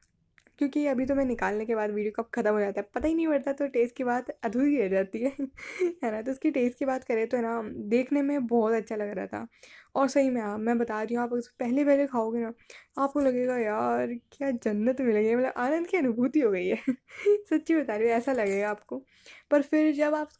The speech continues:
खाते जाओगे, खाते जाओगे, खाते जाओगे, and the last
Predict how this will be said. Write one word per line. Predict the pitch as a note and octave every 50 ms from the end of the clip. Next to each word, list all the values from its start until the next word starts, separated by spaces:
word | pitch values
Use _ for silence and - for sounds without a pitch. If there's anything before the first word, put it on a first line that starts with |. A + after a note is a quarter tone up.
| _ -
खाते | - - C4 C4 C4 C4+
जाओगे, | C4 B3 A#3+ B3 A#3 B3 B3+ B3 -
खाते | - A#3 A#3 B3 C4 C4
जाओगे, | A#3+ A#3 A#3 A3+ A3+ A#3 A#3 A#3 A#3
खाते | - - A3+ A#3 A#3+
जाओगे, | A3+ G#3 G#3 G#3 G#3 G#3 B3 B3 - _ _ _ _ - _ _ _ _ _ _ _ _ -
and | C4 B3+ B3+ B3+ A#3+
the | A3+ A#3 A3+
last | G#3+ G#3+ A3 A3+ A3+ A3+ G#3+ - - - - -